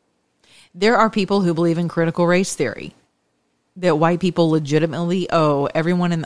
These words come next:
on the planet an apology for being born and white. Yes, and for their privilege. Absolutely. That is called critical race theory. It is insanity. It is completely Marxist at its core.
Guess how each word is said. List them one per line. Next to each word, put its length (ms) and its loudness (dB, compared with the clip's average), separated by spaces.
on 160 -2
the 80 -4
planet 540 -4
an 140 -4
apology 520 -2
for 180 -6
being 460 -6
born 380 -2
and 200 -6
white. 280 -6
Yes, 640 -4
and 120 -4
for 120 0
their 160 0
privilege. 520 -4
Absolutely. 720 -2
That 180 2
is 80 -2
called 300 0
critical 340 -6
race 260 -4
theory. 480 -12
It 160 -2
is 320 -4
insanity. 1120 -2
It 100 -4
is 140 -2
completely 640 -4
Marxist 540 -4
at 160 -2
its 140 -8
core. 420 -4